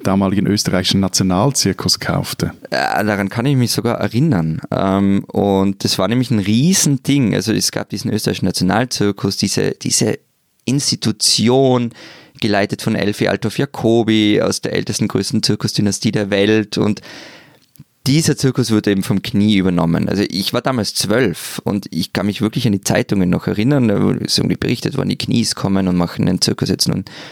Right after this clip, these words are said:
Speaker 2: voll international und riesig und erfolgreich und was weiß ich, was alles gekommen ist, ist anders. Es war ein Desaster am Ende. Also es gab damals eben schon immer Tierschützerproteste, dem Zirkus ist Tierquälerei vorgeworfen worden,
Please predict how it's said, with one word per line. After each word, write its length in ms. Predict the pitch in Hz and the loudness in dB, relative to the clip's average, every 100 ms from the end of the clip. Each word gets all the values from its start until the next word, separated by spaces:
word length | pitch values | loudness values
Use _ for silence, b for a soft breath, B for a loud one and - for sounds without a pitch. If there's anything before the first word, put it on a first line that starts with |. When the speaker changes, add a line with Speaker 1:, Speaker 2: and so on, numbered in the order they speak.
| B B | B B
Speaker 2:
voll 340 | - - 127 | -4 0 2
international 960 | 123 123 127 107 104 - 98 92 95 92 | 2 2 2 0 0 0 2 4 4 4
und 300 | 90 95 - | 2 2 2
riesig 400 | 113 104 104 95 | 2 2 0 0
und 120 | 101 | -2
erfolgreich 680 | 98 - 92 101 - 92 - | -2 -2 -2 0 -2 -2 0
und 100 | 92 | 0
was 160 | 90 92 | 0 0
weiß 120 | 90 | -2
ich, 160 | 92 | 0
was 160 | - - | 0 2
alles 160 | - - | 0 -2
gekommen 380 | - 98 92 | -2 0 0
ist, 120 | 87 - | 0 0
ist 220 | 90 - _ _ | -4 -6 _ _
anders. 580 | - 139 - - - - _ _ - B B | -2 0 0 -2 -4 -6 _ _ -20 B B
Es 100 | - | -4
war 80 | 87 | -2
ein 120 | 85 | 0
Desaster 920 | - 87 - - 87 92 - - 85 82 | -2 -2 0 0 0 0 0 -2 -2 -2
am 140 | 82 | -2
Ende. 400 | 85 90 95 147 B B B B B B B | 0 2 2 0 B B B B B B B
Also 160 | 110 | 0
es 120 | 113 - | 0 0
gab 180 | 110 | -2
damals 340 | - 95 117 110 | 2 2 2 2
eben 160 | 101 | 0
schon 380 | 98 107 95 95 - | 2 0 0 -2 -2
immer 400 | 117 123 117 110 - | 0 2 2 0 -4
Tierschützerproteste, 1120 | - 131 135 123 135 - - 107 104 - 107 | -2 0 0 -2 -2 -4 -2 -2 -2 -2 -2
dem 240 | 98 98 | 0 -2
Zirkus 420 | - 104 - 101 - | -2 -2 0 0 0
ist 260 | 95 - | 0 0
Tierquälerei 640 | - 101 - 131 170 101 104 | -2 -2 0 0 0 0 0
vorgeworfen 580 | - 101 104 107 127 127 | -2 -2 -2 -2 -4 -6
worden, 240 | 110 113 | -4 -4